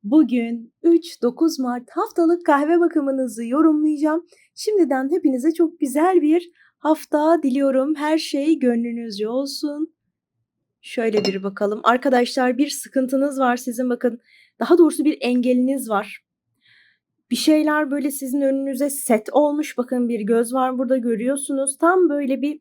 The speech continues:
birisini belki ikna edeceksiniz. Tam böyle anlaşma sağlanacak ama birilerinin, hani aşk olur,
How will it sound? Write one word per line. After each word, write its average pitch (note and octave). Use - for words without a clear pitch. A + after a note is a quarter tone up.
birisini D4+
belki B3+
ikna B3
edeceksiniz. B3
Tam D4
böyle C4+
anlaşma B3+
sağlanacak D4
ama G#3
birilerinin, C4
hani A3
aşk F#4+
olur, F3